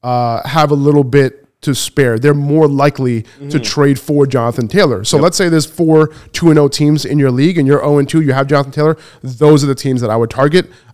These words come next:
Speaker 1: Um, I would try to, you know, just do, do what you can. Maybe you can get two players out of Jonathan
Speaker 2: Yeah.
Speaker 1: Taylor. You never know. So that's, that's kinda how I would,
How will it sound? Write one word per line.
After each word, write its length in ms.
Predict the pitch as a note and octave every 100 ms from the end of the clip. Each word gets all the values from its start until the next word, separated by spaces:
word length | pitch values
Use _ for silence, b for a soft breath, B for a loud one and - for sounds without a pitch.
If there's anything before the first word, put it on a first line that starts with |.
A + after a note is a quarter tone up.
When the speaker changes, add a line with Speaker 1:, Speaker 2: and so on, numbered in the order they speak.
| -
Speaker 1:
Um, 260 | C3 B2 A#2+
I 80 |
would 140 | C#3 C3
try 160 | D3
to, 160 | C3+ B2+ - _
you 140 | D3
know, 180 | C#3 D#3+ _
just 240 | - F3 -
do, 80 | D#3+
do 100 | F3+
what 120 | G3
you 60 | G#3
can. 240 | F3 F#3+
Maybe 160 | E3 D#3
you 80 | F3
can 80 |
get 200 | D#3 D#3+
two 120 | - F3+
players 320 | F#3 F#3+ C3
out 60 |
of 80 | A#2
Jonathan 260 | A#2 G#2+ A#2+
Speaker 2:
Yeah. 60 |
Speaker 1:
Taylor. 240 | D3 G2 F2
You 80 | C3+
never 180 | C3+
know. 160 | C#3+ - b b b
So 320 | - C#3+ B2+
that's, 240 | B2 D#3+ D3+
that's 260 | - - - _ _
kinda 180 | D3 C#3
how 160 | B2+ A#2
I 80 |
would, 140 | A2